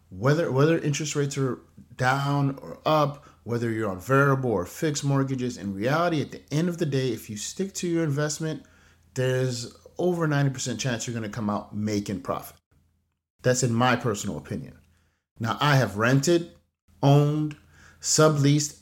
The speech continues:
and even dabbled in arbitrage. In all these experiences, the one thing that never failed to bring in revenue with the least amount of barriers is ownership. So let's talk numbers. I'm a numbers guy.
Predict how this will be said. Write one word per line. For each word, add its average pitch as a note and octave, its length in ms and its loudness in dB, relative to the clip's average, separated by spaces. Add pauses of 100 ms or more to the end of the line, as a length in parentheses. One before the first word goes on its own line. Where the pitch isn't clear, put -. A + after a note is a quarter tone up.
(100)
and B2+ 140 2
even E3+ 260 2
dabbled E3 360 4
in B2 100 0
arbitrage. - 800 -4 (480)
In A2 180 -2 (100)
all F3 640 4 (260)
these B2+ 240 4
experiences, B2 600 -2
the G2+ 80 -6
one D3 220 0
thing E3+ 200 -2
that G2 140 -2
never E3+ 340 0
failed G3 640 0
to - 80 -6
bring D#3 180 2
in E3 100 0
revenue F#3+ 540 2 (840)
with B2+ 180 2
the A#2+ 100 -2
least D3 380 2
amount F3+ 300 0
of E3 100 -4
barriers G3 720 2
is C3+ 160 -2
ownership. - 560 -4 (1160)
So - 160 2
let's G#3+ 160 6
talk F#3+ 260 2
numbers. - 580 -4
I'm B2+ 140 -2
a E3 40 0
numbers E3 380 -2
guy. - 260 -10